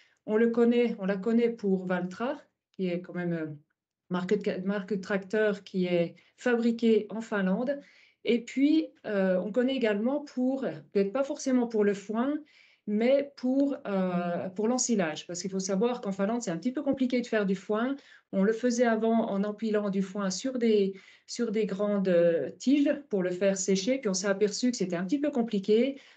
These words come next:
Alors, il y a eu beaucoup, beaucoup de recherches qui ont été faites sur la conservation de l'ensilage. Et vous avez une personne comme, euh, monsieur Virtanen, qui a même été prix Nobel de chimie pour apporter l'acide formique, euh, pour, euh, pour, pour faire du conser-, de la, de conservation de l'ensilage.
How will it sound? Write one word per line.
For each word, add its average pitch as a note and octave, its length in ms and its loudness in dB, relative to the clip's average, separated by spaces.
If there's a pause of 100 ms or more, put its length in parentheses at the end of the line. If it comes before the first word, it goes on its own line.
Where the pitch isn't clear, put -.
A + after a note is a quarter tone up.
Alors, G3 200 2
il G3 60 2
y G#3 40 6
a G3 40 6
eu F#3+ 80 4
beaucoup, C#4+ 320 0
beaucoup B3+ 340 -2
de A3 80 2
recherches A3+ 500 0
qui - 60 -8
ont G3+ 40 2
été G3 220 2
faites A3+ 260 0
sur F#3+ 160 -4
la F3 100 0
conservation A#3 600 0
de G#3 60 0
l'ensilage. G3+ 640 0 (380)
Et G3 60 2
vous F#3+ 140 4
avez G#3 140 2
une A3+ 120 0
personne A#3 520 0
comme, F#3+ 360 -2
euh, F#3 120 0
monsieur F#3 300 -2
Virtanen, A#3 680 -2 (240)
qui G3+ 100 -2
a F3 40 2
même G3+ 180 0
été G3+ 240 2
prix C4 180 -2
Nobel A#3 380 2
de G#3 80 4
chimie A3+ 640 0 (280)
pour C#4 340 2 (140)
apporter A#3 520 0
l'acide A3+ 400 -2
formique, B3+ 580 0 (580)
euh, F#3+ 180 0
pour, A3+ 380 -2
euh, F3+ 320 0
pour, F#3+ 300 -2
pour G3+ 340 -6
faire A3+ 220 0
du G#3 80 -2
conser-, A3 260 -4
de G3 160 -4
la, F3+ 160 -2
de F3+ 80 -4
conservation A3 640 0
de G#3+ 40 2
l'ensilage. F#3 520 -4